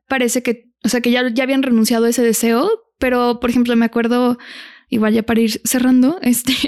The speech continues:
una escena, ah, pues, no me acuerdo si es en la tercera temporada, pero que Kendall le quiere decir a su mamá que mató a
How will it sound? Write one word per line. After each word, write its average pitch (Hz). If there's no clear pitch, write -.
una 262
escena, 262
ah, 311
pues, 254
no 269
me 381
acuerdo 370
si 349
es 320
en 349
la 339
tercera 269
temporada, 240
pero 233
que 254
Kendall 285
le 247
quiere 262
decir 254
a 262
su 254
mamá 226
que 233
mató 226
a 220